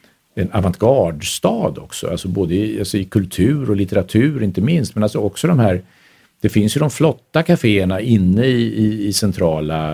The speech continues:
eh, eh, Wien, Café Lantman och Café Museum och alla dem, men, men sen kan du ju fortfarande komma ut bara en bit mot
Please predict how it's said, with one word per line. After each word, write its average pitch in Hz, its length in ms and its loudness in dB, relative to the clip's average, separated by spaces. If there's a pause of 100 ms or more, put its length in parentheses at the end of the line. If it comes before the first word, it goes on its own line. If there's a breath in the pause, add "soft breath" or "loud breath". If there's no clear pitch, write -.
eh, 87 380 -10 (300)
eh, 85 220 -4
Wien, 76 460 -4
Café 82 220 -2
Lantman 73 640 -4
och 71 120 -10
Café 73 380 -4 (920 loud breath)
Museum 82 640 2
och 82 60 0
alla 78 160 -2
dem, 76 260 -2
men, 87 240 0
men 98 120 -2
sen 90 160 -2
kan 139 200 0
du 202 80 2
ju 202 180 -4
fortfarande 170 580 0
komma 170 220 2
ut 110 240 0
bara 101 180 4
en 90 100 0
bit 87 260 0
mot 92 160 -2